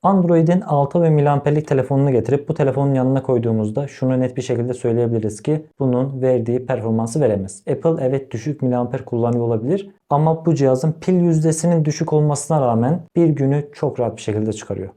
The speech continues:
İki adet kameramız var. Kamera özelliklerine geldiğimizde on iki megapiksellik kameralar. Tabii ki de Apple'ın kameralarına hiçbir şey diyemem. Kötü diyemem. Video kısmına geçtiğimde şu yukarıda bakın bir buton var. Bunu aktif ettiğimde hareket engelleyici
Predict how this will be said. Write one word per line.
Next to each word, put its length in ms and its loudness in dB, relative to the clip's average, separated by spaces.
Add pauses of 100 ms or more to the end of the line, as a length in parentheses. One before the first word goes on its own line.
(140)
İki 220 2
adet 200 4
kameramız 500 2
var. 160 2
Kamera 280 2
özelliklerine 520 2
geldiğimizde 460 2
on 80 2
iki 140 0
megapiksellik 640 0
kameralar. 480 0
Tabii 220 0
ki 80 -4
de 80 0
Apple'ın 280 0
kameralarına 640 0
hiçbir 240 -10
şey 160 2
diyemem. 360 -2 (200)
Kötü 280 0
diyemem. 400 0 (200)
Video 220 2
kısmına 300 0
geçtiğimde 340 2
şu 180 0
yukarıda 280 4
bakın 240 0
bir 120 0
buton 300 -2
var. 180 -6 (120)
Bunu 140 4
aktif 260 -4
ettiğimde 520 0 (160)
hareket 380 0
engelleyici 720 0